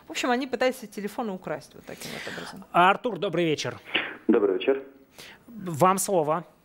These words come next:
Speaker 3: Э, я очень, э, мне очень жалко, э, родителей Агафонова. Мама в больнице,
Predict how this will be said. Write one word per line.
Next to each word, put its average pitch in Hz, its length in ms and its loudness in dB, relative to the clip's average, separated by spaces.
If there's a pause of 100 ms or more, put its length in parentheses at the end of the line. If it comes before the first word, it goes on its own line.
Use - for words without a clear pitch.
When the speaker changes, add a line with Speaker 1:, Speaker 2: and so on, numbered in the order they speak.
(640)
Speaker 3:
Э, 101 640 4
я 110 200 4
очень, 120 480 2
э, 87 640 0 (240)
мне 120 260 6
очень 131 240 0
жалко, 127 320 2
э, 101 600 4
родителей 110 420 0
Агафонова. 92 880 0
Мама 95 320 0
в 82 120 -12
больнице, 101 600 0